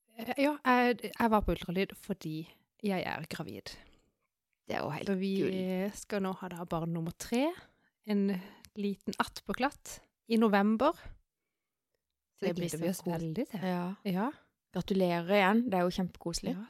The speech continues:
Speaker 1: tusen takk.
Speaker 2: Ja.
Speaker 1: Nei, så det er fantastisk, men jeg må innrømme, det er jo litt annen opplevelse å være liksom gravid, eh, nesten åtte år etter jeg var det sist. Husker jo for det første lite, og så er jeg jo, eh, litt eldre, både i kropp og sinn, holdt jeg på å si.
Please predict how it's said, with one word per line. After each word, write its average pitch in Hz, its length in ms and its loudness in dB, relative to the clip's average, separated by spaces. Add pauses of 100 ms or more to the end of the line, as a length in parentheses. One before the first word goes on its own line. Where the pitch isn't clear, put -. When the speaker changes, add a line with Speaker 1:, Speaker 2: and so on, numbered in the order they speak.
Speaker 1:
tusen - 260 -10
takk. - 300 -18
Speaker 2:
Ja. 202 140 -2 (440)
Speaker 1:
Nei, 285 100 6
så 277 120 2
det 285 80 6
er 254 480 6
fantastisk, 226 560 -4
men 233 160 4
jeg 226 80 4
må 214 160 6
innrømme, 208 240 2
det 196 80 4
er 202 140 6
jo 190 100 2
litt 202 240 -6
annen 180 240 2
opplevelse 185 560 -4
å 180 100 2
være 170 520 -2 (320)
liksom 190 260 -2
gravid, 175 540 -2 (680)
eh, 170 300 -2
nesten - 480 -2
åtte - 320 -4
år 170 240 0
etter - 240 -6
jeg 180 60 0
var 170 100 -2
det 180 80 -6
sist. - 380 -6 (960)
Husker - 340 2
jo 226 80 6
for 185 80 2
det 170 80 -2
første 160 320 -6
lite, 254 380 -2
og 202 100 -2
så - 80 -2
er 190 220 2
jeg 202 60 2
jo, 165 180 2 (1120)
eh, 170 180 -4
litt - 160 -10
eldre, 180 400 -4
både 156 260 0
i 156 60 -4
kropp - 400 -2
og 196 320 2
sinn, 165 260 -4
holdt 175 220 -6
jeg 175 80 -6
på 190 80 -2
å - 0 -
si. 170 160 -6